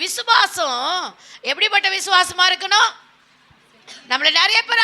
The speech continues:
அசைச்சு பார்ப்பாங்க. அசைக்க முடியாத விசுவாசம் உனக்குள்ள இருந்துச்சுன்னா உன்னை யாருமே அசைக்க முடியாது.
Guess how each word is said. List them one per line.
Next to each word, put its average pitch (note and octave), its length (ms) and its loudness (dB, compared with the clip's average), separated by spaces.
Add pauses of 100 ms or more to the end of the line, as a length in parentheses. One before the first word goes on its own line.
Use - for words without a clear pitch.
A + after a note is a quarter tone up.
அசைச்சு A4 360 -6
பார்ப்பாங்க. F4 400 0 (540)
அசைக்க F4+ 640 -4 (100)
முடியாத D#4+ 720 0 (100)
விசுவாசம் C4 580 -6
உனக்குள்ள A#3 420 -10
இருந்துச்சுன்னா G#3 500 -14 (1200)
உன்னை A3+ 200 -8 (120)
யாருமே C4 480 -2
அசைக்க - 320 -10
முடியாது. F#3+ 400 -10